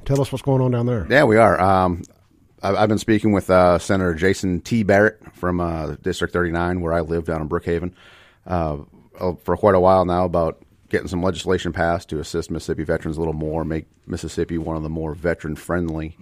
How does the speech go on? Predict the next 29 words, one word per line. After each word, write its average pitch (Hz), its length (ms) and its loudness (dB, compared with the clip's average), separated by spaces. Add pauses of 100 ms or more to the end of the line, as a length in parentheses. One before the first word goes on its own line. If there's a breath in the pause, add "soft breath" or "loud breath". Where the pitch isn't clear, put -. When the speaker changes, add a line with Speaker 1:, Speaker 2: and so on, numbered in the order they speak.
(300 loud breath)
Speaker 2:
states. - 500 -2
'Cause 85 140 -6
obviously, 98 380 4
as, 87 260 -2
as 85 160 -6
we 90 100 0
offer 104 240 4
more 92 240 0
benefits 90 400 -2
for 73 120 -12
veterans, 82 500 -4 (720 loud breath)
nobody 123 280 8
retires 101 480 6
and 85 120 -2
moves 85 240 -4
up 78 160 -4
north. - 360 -10 (140)
I 78 80 -10
mean, 73 180 -8
I'm, 78 220 -8
I'm 82 160 -6
a 78 40 -8
Yankee 80 280 -6
transplant 85 480 -6
myself, 80 580 -4
and, 78 280 -10
uh, 71 340 -10
and 78 180 -8
I'm, 78 280 -8